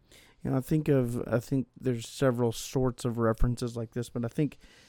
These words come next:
the one I'm thinking about is in Colossians two. You talk about conversion, I think of this phrase,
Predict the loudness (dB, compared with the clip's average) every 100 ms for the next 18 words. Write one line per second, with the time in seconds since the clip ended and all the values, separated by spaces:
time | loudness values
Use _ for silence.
0 | _ _ 0 2 2 2 0 0 0 0
1 | 0 0 -2 -2 0 0 0 -2 -4 0
2 | 2 2 0 -8 -20 -20 -16 -4 -2 2
3 | 2 2 2 -4 0 4 4 4 2 0
4 | 0 -2 -2 -4 -4 -4 -6 0 2 0